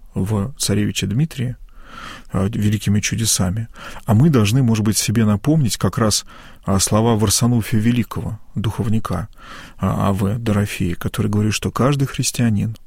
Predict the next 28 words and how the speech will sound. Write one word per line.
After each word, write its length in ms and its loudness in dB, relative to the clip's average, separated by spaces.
должен 360 4
настолько 580 2
истончить 920 0
свою 340 -2
душу, 480 0
как 240 0
паутину. 600 0
Вот 200 -8
какой 360 0
удивительный 380 2
образ. 320 -2
Вы 100 0
стоите 380 0
в 80 0
лесу, 380 0
а, 340 2
э, 720 -4
вы 360 2
не 120 6
чувствуете 480 2
ветра, 500 0
кажется, 380 0
его 120 2
нет. 280 -2
Вы 120 0
глядите 400 0
на 80 2
паутину, 640 -2